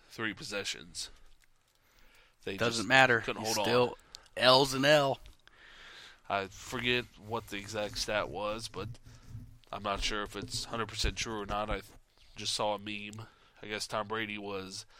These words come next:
Speaker 1: eighty-nine and oh when his teams were up seventeen nothing or something like that until today, of course. So,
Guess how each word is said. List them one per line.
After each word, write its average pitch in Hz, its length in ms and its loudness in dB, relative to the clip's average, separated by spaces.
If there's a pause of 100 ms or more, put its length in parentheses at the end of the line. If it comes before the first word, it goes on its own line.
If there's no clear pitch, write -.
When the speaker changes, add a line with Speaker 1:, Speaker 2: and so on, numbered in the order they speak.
(480)
Speaker 1:
eighty-nine 120 540 0
and 104 120 -4
oh 107 200 0
when 104 160 -6
his 98 160 -4
teams 104 320 -8
were 101 200 -2
up 101 140 -6
seventeen 107 520 -8
nothing 104 480 -6
or 95 160 -12
something 110 380 -6
like 107 200 -6
that 113 280 -4 (880)
until 95 380 -8
today, 95 300 -6
of 92 80 -8
course. 107 520 -8 (760)
So, - 380 -12